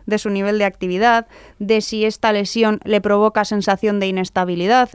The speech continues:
en su vida diaria, en su vida deportiva, y también de si hay lesiones, pues, que, eh, vayan asociadas a esta rotura del ligamento cruzado anterior,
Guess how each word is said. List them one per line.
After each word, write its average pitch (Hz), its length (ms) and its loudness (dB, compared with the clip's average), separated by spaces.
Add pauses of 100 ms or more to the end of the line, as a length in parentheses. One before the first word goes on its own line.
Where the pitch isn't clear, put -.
en 202 140 -2
su 196 140 -4
vida 196 260 2
diaria, 226 460 2
en 214 140 -2
su 202 160 -6
vida 202 260 0
deportiva, 196 680 0 (440)
y 233 80 -4
también 233 400 2
de 220 100 0
si 202 180 -4
hay 208 100 2
lesiones, 226 520 -2
pues, - 300 -14
que, 175 400 -8
eh, 170 160 -2
vayan 190 340 0
asociadas 214 640 2
a 185 100 0
esta 175 240 -2
rotura 196 380 0
del 175 100 -4
ligamento 175 460 -4
cruzado 185 320 -2
anterior, 196 560 -2